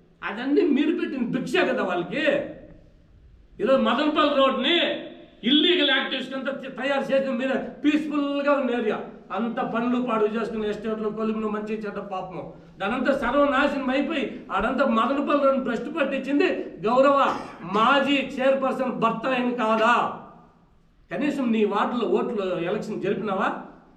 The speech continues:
ఆ రోజు పో, కాలనీలోకి పో, మన వాళ్ళు కాలనీలోకి మీ గురించి చెప్తారు ఏమేం చేసింది. అది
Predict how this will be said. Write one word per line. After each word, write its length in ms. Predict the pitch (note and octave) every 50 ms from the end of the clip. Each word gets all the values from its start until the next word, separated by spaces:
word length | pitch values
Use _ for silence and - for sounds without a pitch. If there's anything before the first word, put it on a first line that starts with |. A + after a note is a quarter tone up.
| -
ఆ 80 | D3+ F3
రోజు 180 | A3 C4 B3 - -
పో, 180 | C4+ C4 A#3+ -
కాలనీలోకి 500 | - A#3 C4 C4+ C4 B3+ B3+ A3+ G#3+ -
పో, 60 | A#3
మన 180 | A3+ A3 G#3+
వాళ్ళు 160 | A3+ A3+ A3 G#3
కాలనీలోకి 440 | A3 A#3 A#3 A#3 A3 G#3+ G3+ G3
మీ 80 | G3 F#3+
గురించి 240 | F#3 G#3+ A3 G#3 -
చెప్తారు 540 | G#3+ G3 - - A3+ G3+ E3+ - - - - - - - - - - - - _ - _ _ _ _ F#3
ఏమేం 280 | G#3+ C4 B3+ C4 B3
చేసింది. 420 | A3+ A#3 A3+ G#3 - G3+ G3 F3+ E3
అది 320 | - - - - - -